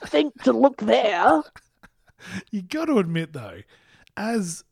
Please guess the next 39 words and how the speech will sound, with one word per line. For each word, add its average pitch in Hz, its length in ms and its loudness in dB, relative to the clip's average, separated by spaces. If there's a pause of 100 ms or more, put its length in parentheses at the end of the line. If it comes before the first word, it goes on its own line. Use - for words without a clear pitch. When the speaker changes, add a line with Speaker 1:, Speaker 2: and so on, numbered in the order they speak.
Speaker 2:
as 220 220 -4
a 175 40 -2
servant 185 540 -2
of 156 60 -6
Speaker 1:
Mm. 135 40 -8
Speaker 2:
the 147 60 -4
British 143 340 -4
Raj 92 800 -10
in 151 160 -6
the, 139 300 -6
uh, 120 180 -10 (380)
in 170 140 -4
the 156 100 -4
Law 156 240 0
and 147 100 -2
Order 175 300 0
Speaker 1:
Mm. - 40 -10
Speaker 2:
Corps, - 480 -12 (440)
you 156 160 0
would 175 240 0
have 254 60 -2
been 214 140 -2
pretty 190 220 -2
fucking 160 340 -6
glad 143 280 0
of - 80 -4
Speaker 1:
Mm. 120 40 -8
Speaker 2:
that, 117 280 -10
rather 156 320 -4
than 147 180 -6
having 151 220 -4
to 147 80 -4
walk 151 320 -2
in 143 80 -8
there 139 160 -4
like 131 260 -8
C 160 260 -6
S 143 200 -4
I 131 340 -8